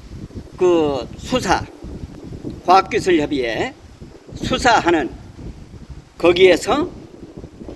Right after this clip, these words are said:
이 태블릿 피씨는 최순실 것이 아니고 김한수 것이라고 하는 것을 변희재 대표가 그것을 받아냈던 것입니다.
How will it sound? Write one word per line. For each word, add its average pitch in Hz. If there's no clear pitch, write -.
이 214
태블릿 277
피씨는 233
최순실 226
것이 147
아니고 170
김한수 175
것이라고 147
하는 165
것을 147
변희재 147
대표가 185
그것을 135
받아냈던 123
것입니다. 139